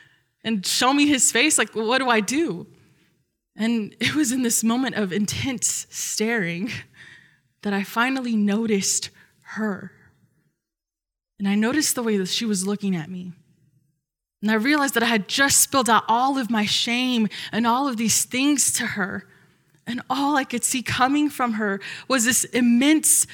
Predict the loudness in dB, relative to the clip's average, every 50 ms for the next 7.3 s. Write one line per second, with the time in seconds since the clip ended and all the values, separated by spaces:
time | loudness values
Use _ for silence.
0 | -10 -18 -20 -20 -14 -10 -6 -4 -2 0 0 0 0 -2 -4 -4 -4 -4 -2 0
1 | 0 0 0 2 2 2 2 2 2 0 0 -2 -4 -6 -8 -6 -6 -4 -4 -4
2 | -4 -4 -2 -2 -2 -2 -2 -6 -8 -12 -16 _ _ _ _ _ _ _ _ _
3 | _ _ _ _ -8 -4 -2 -2 -2 -2 0 0 0 0 0 0 0 -2 -2 -4
4 | -4 -4 -2 -2 -2 -2 -2 -2 -2 -2 -2 -2 -4 -4 -2 -2 -4 -2 -2 0
5 | 0 2 0 0 0 0 -2 -2 -2 -2 -2 -2 0 0 0 0 0 0 -2 -2
6 | -2 -4 -2 -2 0 0 0 0 0 0 0 0 -2 -4 -4 -4 -4 -2 0 2
7 | 2 2 2 0 -6